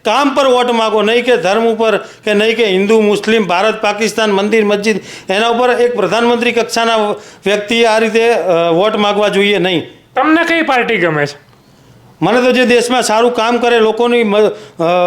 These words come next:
Speaker 1: મધ્યમ વર્ગનું પણ ધ્યાન રાખે, મજૂર વર્ગનું ધ્યાન રાખે.
Speaker 2: એવી પાર્ટી કઈ છે?
Speaker 1: અત્યારે તો મને એક આમ આદમી પાર્ટી એવી દેખાઈ રહી છે કે જે લોકોમાં વધારે લોકપ્રિય હોય.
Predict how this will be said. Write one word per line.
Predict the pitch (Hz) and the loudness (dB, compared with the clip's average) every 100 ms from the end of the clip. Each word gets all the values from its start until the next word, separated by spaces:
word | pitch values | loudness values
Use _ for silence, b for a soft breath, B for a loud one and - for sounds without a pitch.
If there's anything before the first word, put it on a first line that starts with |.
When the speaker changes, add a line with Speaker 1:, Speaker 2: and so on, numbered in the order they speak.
| 165 | 0
Speaker 1:
મધ્યમ | 170 165 233 | 0 0 0
વર્ગનું | 233 233 233 233 | 2 2 2 2
પણ | 220 226 | 0 0
ધ્યાન | 196 190 220 | 0 0 0
રાખે, | 220 208 214 196 156 B B - | -2 -2 -2 -2 -4 B B -4
મજૂર | 196 220 | 0 2
વર્ગનું | 233 233 233 214 | 2 2 2 0
ધ્યાન | 196 220 | 0 0
રાખે. | 214 214 214 | 0 0 0
Speaker 2:
એવી | 277 | 0
પાર્ટી | 262 254 254 285 | 0 0 0 -2
કઈ | 269 220 | -2 -2
છે? | 151 - b b b | -4 -16 b b b
Speaker 1:
અત્યારે | 185 190 233 233 | -4 0 2 2
તો | 240 | 2
મને | 233 | 0
એક | 233 | 0
આમ | 220 214 | 0 0
આદમી | 220 214 | 0 0
પાર્ટી | 220 214 214 | 0 0 0
એવી | 220 214 | 2 2
દેખાઈ | 202 202 220 | 0 0 2
રહી | 226 | 2
છે | 196 | 0
કે | 202 190 | -2 0
જે | 196 202 190 | 0 0 2
લોકોમાં | 170 180 185 190 190 | 2 2 0 0 0
વધારે | 170 170 185 | 0 0 0
લોકપ્રિય | 170 170 175 170 | 0 -2 0 2
હોય. | 156 143 | 4 2